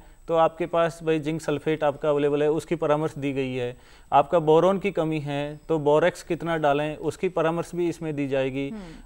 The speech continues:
Speaker 1: आपका ऐसे जो भी पोषक तत्व की कमी है, उसकी आपको उसका जो फर्टिलाइजर, क्या फर्टिलाइजर है जिससे बोरॉन मिलेगा या सल्फर मिलेगा या जिंक मिलेगा,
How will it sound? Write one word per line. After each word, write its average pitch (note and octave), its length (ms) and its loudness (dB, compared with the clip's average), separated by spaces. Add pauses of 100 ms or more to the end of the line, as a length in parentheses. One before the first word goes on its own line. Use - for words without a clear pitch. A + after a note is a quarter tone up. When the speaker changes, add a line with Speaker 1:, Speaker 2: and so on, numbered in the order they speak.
Speaker 1:
आपका D3 300 2
ऐसे F#3 240 4
जो F3+ 220 4
भी A3+ 180 0
पोषक G3+ 320 2
तत्व F#3+ 300 -2
की G#3 100 0
कमी E3 280 -2
है, B2 360 -6
उसकी D#3+ 340 -2
आपको F#3 580 2
उसका F3 720 2 (260)
जो D3+ 180 -2
फर्टिलाइजर, D#3 560 2 (260)
क्या E3+ 180 0
फर्टिलाइजर D3+ 560 0
है D3+ 160 0
जिससे D#3 300 -8
बोरॉन D3 320 2
मिलेगा D#3 480 2
या D3+ 160 2
सल्फर C#3+ 380 -4
मिलेगा D3+ 540 2
या D3+ 160 0
जिंक D3+ 300 -2
मिलेगा, C#3+ 500 -2